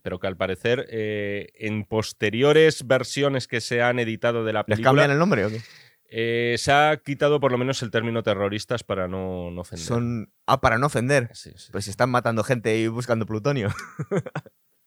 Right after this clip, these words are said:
Speaker 1: A lo mejor era por una buena causa, no lo
Speaker 2: Sí,
Speaker 1: sabemos.
Speaker 2: total, claro.
Speaker 1: ¿Para
Speaker 2: Era
Speaker 1: qué quieres tu plutonio si no es para salvar al mundo?
Speaker 2: Eh, sí, sería plutonio de comercio justo, es posible.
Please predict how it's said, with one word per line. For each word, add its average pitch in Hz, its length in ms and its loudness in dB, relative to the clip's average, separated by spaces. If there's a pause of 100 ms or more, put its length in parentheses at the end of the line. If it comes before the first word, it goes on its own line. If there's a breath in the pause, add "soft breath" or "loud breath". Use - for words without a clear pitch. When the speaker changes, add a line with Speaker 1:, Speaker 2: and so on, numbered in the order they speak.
(960 loud breath)
Speaker 1:
A 147 60 4
lo 143 100 6
mejor 139 240 4
era 165 180 6
por 160 120 2
una 143 140 0
buena 127 240 0
causa, 135 400 0
no 110 80 -4
lo 120 100 0
Speaker 2:
Sí, 131 100 -2
Speaker 1:
sabemos. 120 200 -2
Speaker 2:
total, 131 320 0
claro. 107 260 -2 (400 loud breath)
Speaker 1:
¿Para 117 260 8
Speaker 2:
Era 120 80 8
Speaker 1:
qué 113 60 6
quieres 175 220 2
tu 156 100 -2
plutonio 151 500 2
si 147 160 0
no 135 100 2
es 135 100 0
para 123 180 0
salvar 110 300 -2
al 107 80 -2
mundo? 90 260 -10 (100)
Speaker 2:
Eh, 104 440 2 (100)
sí, 107 320 -6
sería 120 280 2
plutonio 135 420 4
de 135 80 2
comercio 120 320 0
justo, 175 400 -4
es 98 80 -14
posible. 127 480 2